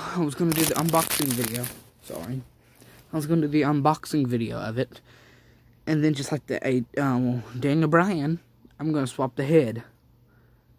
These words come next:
See, this is the older one I have. The other one has long hair. I was gonna swap this head, like, completely take it off, and put the other one on like I did with Daniel Bryan.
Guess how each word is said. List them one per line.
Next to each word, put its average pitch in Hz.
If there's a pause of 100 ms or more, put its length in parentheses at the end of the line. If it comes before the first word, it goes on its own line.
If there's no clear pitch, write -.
(100)
See, - (220)
this 165
is 170
the 190
older 156
one 139
I 123
have. 120 (1300)
The 147
other 170
one 170
has 139
long 143
hair. 135 (920)
I 127
was 147
gonna 135
swap 151
this 165
head, 131 (340)
like, -
completely 127
take 139
it 135
off, 120 (600)
and 127
put 156
the -
other 143
one 131
on 113
like 120
I 123
did 120
with 120
Daniel 127
Bryan. 120